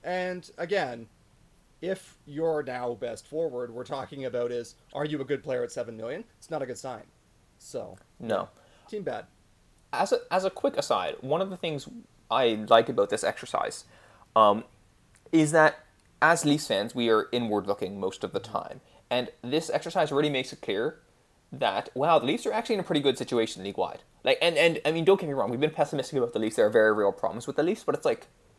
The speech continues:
Speaker 2: going through these teams, there are not that many teams I would willingly trade spots with.
Speaker 1: Yeah, there are some bad situations here, and certainly I would not wanna be either Anaheim or Arizona.
Speaker 2: Yeah, so one that's maybe a bit more arguable,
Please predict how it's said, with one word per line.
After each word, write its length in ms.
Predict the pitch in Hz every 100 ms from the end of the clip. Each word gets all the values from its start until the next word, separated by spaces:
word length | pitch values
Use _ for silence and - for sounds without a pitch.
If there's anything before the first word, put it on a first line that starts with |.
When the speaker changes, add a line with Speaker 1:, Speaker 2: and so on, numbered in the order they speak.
| _ _ _ - 156
Speaker 2:
going 240 | 143 165 180
through 160 | 180
these 140 | 165 170
teams, 360 | - 123 185
there 100 | 170
are 80 | 123
not 340 | 113 123 135 139
that 200 | 123 123
many 200 | 120 117
teams 300 | 123 113 107
I 80 | 98
would 240 | 107 113
willingly 560 | 120 110 107 104 107 - _ -
trade 320 | 139 107 104
spots 320 | - - -
with. 100 | 147
Speaker 1:
Yeah, 300 | 156 131 123 - - 117
there 220 | 269 269
are 180 | 320 311
some 240 | - 247 165
bad 340 | 143 139 123
situations 720 | 135 107 127 110 107 113 110
here, 180 | 110 107
and 240 | 127 139
certainly 340 | 170 202 190 160
I 160 | 147
would 160 | 151 139
not 220 | 156 151
wanna 180 | 143 127
be 160 | 127
either 640 | 120 127 127 127 117 113 110 -
Anaheim 600 | 131 113 117 113 110 104 -
or 260 | 120 113
Arizona. 560 | 101 110 104 107 - - _ _ _ _ - _ _ _ _
Speaker 2:
Yeah, 380 | 160 160 101 - - -
so 260 | 202 185
one 240 | 175 196 233
that's 160 | 202
maybe 200 | 180 160
a 40 | 113
bit 200 | 147 156
more 220 | 123 -
arguable, 540 | 110 104 104 92 110